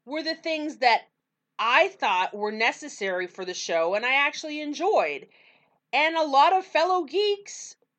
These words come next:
who enjoyed the show felt the same way. Critics have a job to do. They're out there to advertise something and review it. And depending who they get paid by, it can be good or bad.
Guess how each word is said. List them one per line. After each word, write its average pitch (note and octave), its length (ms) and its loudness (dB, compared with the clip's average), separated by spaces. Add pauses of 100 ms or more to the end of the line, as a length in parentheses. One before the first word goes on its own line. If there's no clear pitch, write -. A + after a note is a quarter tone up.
who - 400 -4
enjoyed B3 560 0
the A#3+ 80 -6
show B3 400 2
felt D4 340 0
the D4+ 60 -18
same E4 340 -4
way. F3+ 380 -2 (400)
Critics - 680 0 (640)
have C4 240 -2
a A#3 60 2
job F#3 320 2
to D3 100 -18
do. F2 240 -12 (560)
They're B3+ 340 4
out C4 280 4
there A#3+ 340 4
to G#3 580 -2 (220)
advertise D#4+ 920 0
something C#4 720 -6
and A#3+ 180 -4
review A#3 560 -6
it. - 340 -8 (480)
And E4+ 160 -2
depending A#4+ 480 0
who F#4 140 0
they D#4 100 -4
get C#4 220 -6
paid A#4+ 340 0
by, G3+ 400 2
it - 100 -8
can D4 120 -10
be C4+ 100 -8
good G3 220 -4
or F3 80 -2
bad. G3 400 0